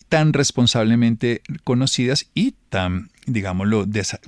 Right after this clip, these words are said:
con un propósito en nuestra evolución. Hay gente que lo critica al contrario, ¿no? Dice, "No, pero es que", y yo lo recuerdo, que lo decían en ciertos colegios, que si se habla sobre sexualidad muy temprano, se está haciendo es un incentivo. ¿Cómo habla-, cómo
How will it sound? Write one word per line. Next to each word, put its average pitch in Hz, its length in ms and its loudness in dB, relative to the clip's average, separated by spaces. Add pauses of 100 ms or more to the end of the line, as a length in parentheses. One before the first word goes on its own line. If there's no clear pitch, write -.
con 98 160 -2
un 98 140 0
propósito 107 720 -4
en 101 160 -2
nuestra 101 280 -4
evolución. 101 440 0 (460)
Hay 165 100 2
gente 220 240 2
que 170 120 2
lo 123 120 2
critica 135 460 0
al 156 100 0
contrario, 156 480 2
¿no? 143 120 0
Dice, 143 240 0
"No, 196 160 4
pero 113 120 0
es 113 80 -2
que", - 260 -2
y 107 280 -4
yo 98 120 -10
lo 104 120 -6
recuerdo, 107 480 -4 (840)
que 123 100 4
lo 101 100 4
decían 101 400 0 (160)
en 117 120 0
ciertos 117 360 -2
colegios, 104 540 -2 (400)
que - 100 -2
si 131 80 2
se 147 100 4
habla 139 180 4
sobre 143 200 2
sexualidad 113 440 2
muy 131 140 4
temprano, 143 600 2
se 117 220 -2
está 107 300 -4
haciendo 135 500 -2
es 131 180 -4
un 135 140 0
incentivo. 117 840 0
¿Cómo 147 220 0
habla-, 185 320 2
cómo 160 240 -2